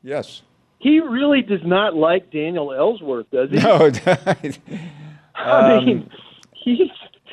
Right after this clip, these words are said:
Speaker 1: and, and by the way, a lot of you are probably trying to figure out what the, uh, Pentagon Papers were. Just watch the movie The Post, and it will be self-explanatory. <laughs>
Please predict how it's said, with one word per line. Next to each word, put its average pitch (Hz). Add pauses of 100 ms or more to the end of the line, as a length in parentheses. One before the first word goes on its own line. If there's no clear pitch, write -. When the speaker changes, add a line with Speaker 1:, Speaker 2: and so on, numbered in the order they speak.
(100)
Speaker 1:
and, 147
and 175
by 220
the 185
way, 165
a 160
lot 190
of 185
you 170
are 139
probably 147
trying 143
to 127
figure 135
out 123
what 131
the, 120
uh, 107
Pentagon 113
Papers 107
were. 101
Just 147
watch 143
the 120
movie 113
The 98
Post, 113
and 98
it 113
will 107
be 104
self-explanatory. 104
<laughs> -